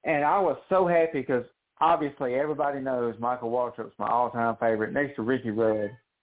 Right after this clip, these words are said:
And, like, I was so excited. Dale Earnhardt Junior was second, and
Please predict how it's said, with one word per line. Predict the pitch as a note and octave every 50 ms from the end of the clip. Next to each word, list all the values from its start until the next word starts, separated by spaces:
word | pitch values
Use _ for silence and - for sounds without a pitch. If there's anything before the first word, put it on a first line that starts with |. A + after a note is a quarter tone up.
| _ _ _ _ _ _
And, | - C#3+ C#3+ D3 C#3
like, | C3+ C#3+ C#3 C3+ C3+
I | C#3 D#3
was | E3+ D#3+ C3+ - -
so | E3 D#3 D#3+
excited. | D#3+ D#3 D#3 _ D#3+ D#3 D3+ C#3+ C3 B2 G#2+
Dale | C#3+ D3+ D#3+ D#3+
Earnhardt | D#3 D3+ D3+ D3+ D3+ D3+ D3 B2
Junior | C#3 D3+ D#3 D3+ D3 D3
was | C3+ C3+ C3 _
second, | D#3 D3+ D3 D3 D3 D3+ - -
and | B2 A#2 A2+